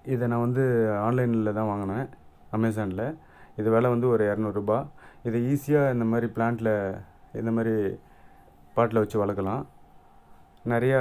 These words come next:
ஹெர்பல் பிளான்ட் வச்சு வளர்த்தோம்னா நம்மளுக்கு அந்த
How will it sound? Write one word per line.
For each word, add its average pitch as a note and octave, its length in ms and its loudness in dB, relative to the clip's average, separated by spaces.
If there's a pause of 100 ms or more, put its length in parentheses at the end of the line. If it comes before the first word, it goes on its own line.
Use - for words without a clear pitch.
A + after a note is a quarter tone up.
ஹெர்பல் A#2+ 340 -2
பிளான்ட் A2 340 -2
வச்சு G#2+ 220 -2
வளர்த்தோம்னா G#2+ 420 -4 (760)
நம்மளுக்கு A2+ 460 0 (500)
அந்த G#2 200 -4